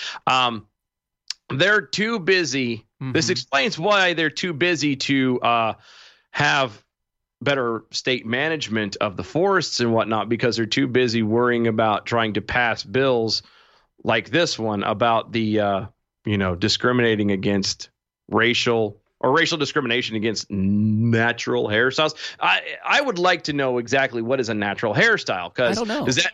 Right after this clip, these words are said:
Speaker 1: mean that the chicks with weaves can't
Speaker 2: Wait, wait,
Speaker 1: do
Speaker 2: wait, wait, wait.
Speaker 1: anything?
Speaker 2: My head is a natural hairstyle.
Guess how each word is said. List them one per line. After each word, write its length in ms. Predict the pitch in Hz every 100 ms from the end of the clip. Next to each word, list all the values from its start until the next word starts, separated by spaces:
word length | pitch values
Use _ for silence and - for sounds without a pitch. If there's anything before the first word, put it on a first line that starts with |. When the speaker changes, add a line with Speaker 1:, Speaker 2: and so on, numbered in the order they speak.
| -
Speaker 1:
mean 220 | 185 185 180
that 120 | 151
the 80 | 139
chicks 360 | - 180 -
with 140 | 139 104
weaves 420 | 143 165 165 -
can't 360 | - 160 160 -
Speaker 2:
Wait, 140 | 170 180
wait, 80 | 170
Speaker 1:
do 180 | 156 -
Speaker 2:
wait, 140 | 131
wait, 160 | 120 123
wait. 320 | 170 170 170 _ 165
Speaker 1:
anything? 140 | - _ -
Speaker 2:
My 320 | 123 143 247
head 260 | 294 165 127
is 140 | 113
a 60 | 107
natural 420 | 101 98 - 95
hairstyle. 600 | 90 95 - 87 92 165